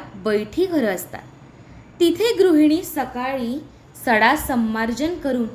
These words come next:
भराभर ठिपके घालून रांगोळींची रोज वेगवेगळी चित्रे निर्माण करतात.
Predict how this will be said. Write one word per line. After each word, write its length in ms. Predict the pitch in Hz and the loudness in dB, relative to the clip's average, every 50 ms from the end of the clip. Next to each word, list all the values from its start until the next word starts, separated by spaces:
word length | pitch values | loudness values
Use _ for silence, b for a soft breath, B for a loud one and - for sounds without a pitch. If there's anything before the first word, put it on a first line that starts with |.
| - B B B B B B B B | -12 B B B B B B B B
भराभर 760 | 247 247 302 302 294 311 370 403 339 330 330 330 330 339 - | -2 2 2 4 4 4 2 2 0 -2 -2 0 2 2 0
ठिपके 540 | - - - 330 - - - - 330 359 381 | 0 -2 -2 -2 -2 -2 -4 -6 -4 -4 -2
घालून 580 | 302 339 320 294 262 247 254 262 285 320 330 | -2 0 0 0 0 0 -2 -2 -2 -2 -2
रांगोळींची 960 | 302 285 247 226 214 226 226 269 294 311 302 294 285 - - - 277 262 247 - B B B B B B B B | -2 -2 -2 -2 -4 -4 -2 0 2 2 2 2 0 -2 -6 -8 -8 -8 -8 -10 B B B B B B B B
रोज 320 | 311 381 453 494 480 403 320 | 0 0 2 0 0 0 0
वेगवेगळी 760 | 277 302 339 392 - - 302 302 277 254 214 190 254 320 403 | 2 2 2 2 0 0 2 2 2 0 0 0 0 2 0
चित्रे 560 | 427 - - - - 247 - - 220 233 294 | 0 -2 -6 -8 -8 -8 -8 -6 -4 -2 -2
निर्माण 380 | 359 370 302 233 214 202 196 185 | 0 0 0 -2 -2 -4 -6 -8
करतात. 360 | - 185 170 - - - - | -8 -10 -10 -10 -10 -12 -14